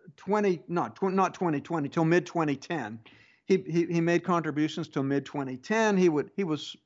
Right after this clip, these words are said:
contributing to the blog, and he made modifications to the source code himself.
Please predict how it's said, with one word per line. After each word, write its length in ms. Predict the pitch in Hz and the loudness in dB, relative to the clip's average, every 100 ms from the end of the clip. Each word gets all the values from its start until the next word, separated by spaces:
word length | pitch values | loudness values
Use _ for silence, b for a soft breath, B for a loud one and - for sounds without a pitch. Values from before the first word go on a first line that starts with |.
| _ | _
contributing 460 | - 147 165 147 147 | -8 -2 0 0 -2
to 100 | 156 | 0
the 120 | 131 | -2
blog, 480 | 120 147 170 185 185 B B B | 0 4 4 4 0 B B B
and 100 | 165 | 2
he 60 | 160 | 4
made 200 | 160 151 | 4 2
modifications 600 | 143 151 147 147 143 139 | 2 0 -2 -4 -4 -4
to 60 | 135 | -10
the 60 | 127 | -8
source 320 | - 135 131 | -6 -6 -6
code 200 | 139 120 | -6 -6
himself. 520 | 113 - 175 120 | -6 -2 0 0